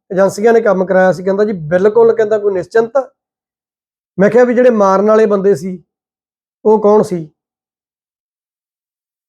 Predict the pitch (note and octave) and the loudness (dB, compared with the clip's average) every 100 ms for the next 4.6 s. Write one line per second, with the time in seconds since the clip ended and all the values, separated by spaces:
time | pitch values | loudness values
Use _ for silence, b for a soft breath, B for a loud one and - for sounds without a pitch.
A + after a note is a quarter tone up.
0 | _ _ _ _ _ _ _ _ _ _ | _ _ _ _ _ _ _ _ _ _
1 | _ _ _ _ _ _ _ _ _ _ | _ _ _ _ _ _ _ _ _ _
2 | D#3+ G3+ A3+ F#3+ F#3+ B3+ C#4+ B3+ B3+ A3 | 0 2 2 2 2 2 4 2 2 2
3 | G#3 G#3 A3 A3+ G#3 G3+ G3 G#3+ G3+ A3+ | 0 -2 0 0 0 -2 -4 -6 -2 -2
4 | A3+ A#3 G#3 G3 G#3 A3+ | -2 -4 -2 -2 2 2